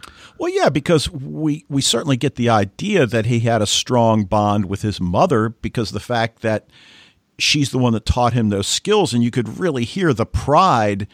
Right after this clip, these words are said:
when he was telling McLaren that it was his mother that taught him how to do those things.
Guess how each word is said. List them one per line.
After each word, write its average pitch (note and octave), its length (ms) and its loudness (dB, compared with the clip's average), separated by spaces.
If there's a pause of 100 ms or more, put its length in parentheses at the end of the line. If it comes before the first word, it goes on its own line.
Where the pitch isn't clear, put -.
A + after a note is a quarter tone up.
(200)
when A2+ 220 -4
he A#2 200 0
was G2+ 240 -2
telling G#3+ 420 2
McLaren G2+ 480 0
that F#2+ 120 0
it F2+ 60 -2
was G2 120 0
his F#2+ 180 -4
mother F#2+ 460 0
that F#2+ 260 0 (440)
taught G2 280 2
him G2 140 2
how F#2 160 0
to D#2+ 60 -4
do F#2+ 220 -2
those E2+ 340 -2
things. F2+ 420 -2